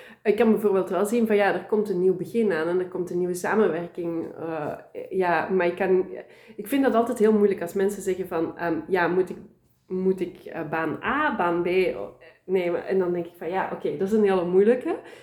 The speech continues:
Hè, wat ik dan eerst doe is van, "Wat mag jij nu weten over je carrière in het algemeen?" Dat vind ik heel belangrijk, dat je eerst zelf een spiegel krijgt van,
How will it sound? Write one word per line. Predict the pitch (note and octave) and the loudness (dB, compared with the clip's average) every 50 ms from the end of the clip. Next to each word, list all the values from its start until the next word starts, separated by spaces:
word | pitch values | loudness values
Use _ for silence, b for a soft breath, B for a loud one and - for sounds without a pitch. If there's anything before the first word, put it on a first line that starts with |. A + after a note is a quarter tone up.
| B B B B - | B B B B -4
Hè, | G#3+ C4 D4+ G#3+ G3+ | -2 -2 -2 -2 -2
wat | A3 A3 A3 | 0 2 2
ik | G3+ G3 | 2 2
dan | - G3 G#3 G3+ | 2 2 2 4
eerst | - A3 B3 B3+ - - | 6 6 6 6 2 -2
doe | A3+ G#3 | -4 -2
is | G3+ G3+ - | -2 -2 -2
van, | G#3 F#3+ F#3+ | -2 -2 0
"Wat | G3+ A#3+ A#3+ - | 0 0 -2 -2
mag | B3+ C4 A3+ - | -4 -4 -4 0
jij | G#3 G3 F#3+ G3 A3+ C#4+ | 2 4 4 4 4 4
nu | D#4+ D#4+ C#4+ A#3 | 4 4 4 4
weten | G#3+ G3 F#3 G3 G3+ - A3 A3 A3+ A3+ - - | 6 6 6 4 2 2 0 0 -2 -4 -6 2
over | - G#3+ G3+ G3+ G#3 G3 | 4 4 4 4 2 0
je | F#3+ F#3+ F#3+ | 0 -2 -2
carrière | - F#3+ F3+ F#3 F#3 F#3 F3+ F3 F3 F3 | -2 -4 -4 -2 -2 -2 -2 -2 -2 -2
in | F3 F3 | 0 0
het | F3 E3+ - | -2 -4 -4
algemeen?" | - E3+ E3 D#3+ - E3+ D#3+ D3+ - E3 | -6 -8 -8 -8 -6 -6 -4 -4 -2 -2
Dat | F3 - | -4 0
vind | - A3+ A3 - | 2 0 2 4
ik | - | 4
heel | A#3 B3+ A3 | 4 4 6
belangrijk, | G#3+ G#3 G3+ G#3 A3 A3 A3 G3+ G3 | 4 2 2 2 2 2 2 0 0
dat | F#3+ F#3+ | 0 0
je | G3 F#3+ | 0 2
eerst | - A3 A3+ A3 - | 2 2 2 2 0
zelf | G#3 F#3+ F#3+ F3 | -2 -2 -2 -4
een | E3 D#3+ | -6 -10
spiegel | - - _ - F3+ F#3 G3+ F#3 F#3+ | -12 -18 _ -12 -6 -4 -2 -2 -4
krijgt | F#3+ - E3 D#3+ E3+ - - | -6 -10 -12 -12 -12 -14 -14
van, | - F#3 F3+ F#3 F#3 | -10 -6 -6 -6 -6